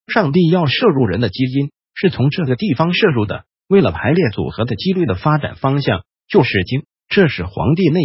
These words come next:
经》专门要定义精的地方。所以说，会不会牵涉一点男人性交的时候射出的那个东西，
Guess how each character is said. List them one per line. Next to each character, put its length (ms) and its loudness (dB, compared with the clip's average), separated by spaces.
经》 200 -4
专 180 4
门 200 2
要 160 4
定 220 -2
义 140 0
精 220 0
的 100 4
地 160 -6
方。 160 -16
所 200 0
以 120 0
说， 320 -2
会 180 0
不 100 -6
会 160 -4
牵 280 0
涉 100 2
一 160 -2
点 200 0
男 160 -2
人 200 0
性 220 -2
交 180 0
的 100 -2
时 200 -2
候 220 2
射 220 0
出 160 -6
的 120 2
那 180 0
个 100 -6
东 200 -2
西， 200 -12